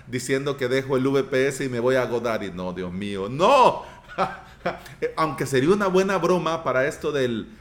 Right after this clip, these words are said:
April Fool Day, de estos días de los Santos Inocentes. Sería una buena broma.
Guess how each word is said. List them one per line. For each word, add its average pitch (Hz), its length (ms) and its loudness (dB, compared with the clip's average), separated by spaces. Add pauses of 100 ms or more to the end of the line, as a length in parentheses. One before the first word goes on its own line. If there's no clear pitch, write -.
(180)
April 160 560 0
Fool 139 520 0
Day, 131 400 2
de 110 160 -4
estos 127 260 -4
días 131 260 0
de 123 100 0
los 104 220 -2
Santos 135 360 -6
Inocentes. 107 680 -8 (260)
Sería 101 280 -8
una 123 160 -6
buena 107 280 -6
broma. 87 320 -8